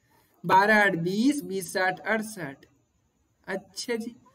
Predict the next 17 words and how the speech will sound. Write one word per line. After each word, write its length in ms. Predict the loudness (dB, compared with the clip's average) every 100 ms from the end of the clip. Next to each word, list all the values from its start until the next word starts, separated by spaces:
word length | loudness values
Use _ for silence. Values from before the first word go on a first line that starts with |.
| _ _ _
तो 100 | -4
बहत्तर 800 | 0 0 2 0 -4 _ -2 0
में 160 | 0 0
अड़सठ 380 | 0 0 -2 -2
जोड़ 280 | -2 -2
दे 140 | 0 0
का, 260 | 2 0 2 2 0 -8 _ -6
आठ 160 | -6
दो 160 | -4 -6
दस, 440 | -2 0 0 -2
अच्छा, 180 | -6 -8
तेरे 240 | -8 -6 -8
एक 80 |
चौदह, 560 | -6 -4 -4 -2 -4 -4 -10 _ _ _ _ _ -10
एक 140 | -10
सौ 160 | -6 -8
चालीस। 680 | -4 0 0 0 -4 -12